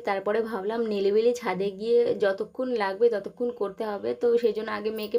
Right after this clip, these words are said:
পড়িয়ে নিলাম। তো এখন আমাদের গোছানোও হয়ে গেছে, আমি ব্ল্যাক কালারের চুড়িদারটা পরে নিয়েছি, আর আমার সেইভাবে বাড়ি থেকে কোনো ড্রেস আনাও হয়নি, ভাবলাম এইটাতেই ট্রাই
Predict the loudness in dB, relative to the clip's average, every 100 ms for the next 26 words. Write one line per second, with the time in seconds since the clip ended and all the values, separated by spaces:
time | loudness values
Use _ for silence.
0 | 0 0 0 -4 -2 -4 -4 -14 -6 0
1 | 2 2 4 4 2 4 6 6 2 0
2 | 2 2 2 0 -2 -2 0 0 0 0
3 | 0 2 2 0 0 0 0 -2 -2 -2
4 | 0 0 -2 -4 -6 -10 -10 0 2 2
5 | 2 2 4 4 4 2 4 2 2 2
6 | 2 0 -2 2 2 2 -2 -4 -2 0
7 | 0 0 -2 0 0 0 -2 -4 -4 2
8 | 2 2 2 2